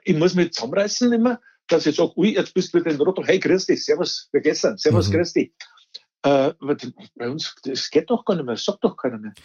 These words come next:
Speaker 2: Wobei ich dir da sagen muss, ich hab die gleiche Beobachtung gemacht wie du, aber ich hab echt den Eindruck,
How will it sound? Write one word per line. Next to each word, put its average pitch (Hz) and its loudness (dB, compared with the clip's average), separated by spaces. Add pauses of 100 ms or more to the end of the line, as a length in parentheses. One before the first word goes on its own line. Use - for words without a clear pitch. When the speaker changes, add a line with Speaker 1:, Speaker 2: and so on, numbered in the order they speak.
(360)
Speaker 2:
Wobei 170 2
ich 196 -2
dir 156 4 (160)
da 160 4
sagen 208 2
muss, 196 2
ich 160 0
hab 147 2
die 131 0
gleiche 165 2
Beobachtung 151 0
gemacht - -2
wie 123 2
du, 180 0
aber 120 0 (120)
ich 196 4
hab 185 2
echt - -2
den 175 0
Eindruck, 160 -2